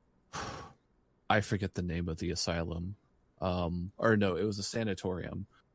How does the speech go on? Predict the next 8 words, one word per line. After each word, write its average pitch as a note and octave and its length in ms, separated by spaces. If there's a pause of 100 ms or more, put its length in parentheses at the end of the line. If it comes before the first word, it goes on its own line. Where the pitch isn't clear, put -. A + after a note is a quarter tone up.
(180)
Uh, E2 220 (280)
pretty C3 280
much G#2 260
the - 80
same D#2 240
thing. D#2+ 320 (480)
But, F2+ 200
um, E2 380